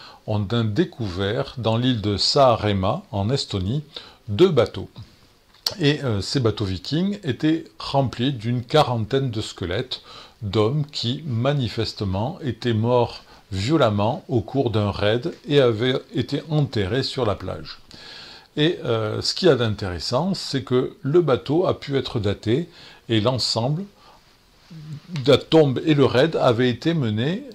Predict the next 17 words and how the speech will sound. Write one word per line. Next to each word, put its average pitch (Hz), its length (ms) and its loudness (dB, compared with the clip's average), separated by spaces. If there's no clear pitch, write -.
euh, 123 420 -4
entre 147 400 0
sept - 280 -2
cents 190 200 0
et 131 80 -2
sept - 260 -4
cent 143 140 0
cinquante, 101 600 -2
c'est-à-dire 131 420 0
plus 202 160 2
de 143 80 4
cinquante 147 640 0
ans 165 180 2
avant 147 400 2
l'attaque 131 360 2
de 107 80 -2
Lindisfarne. 101 600 -2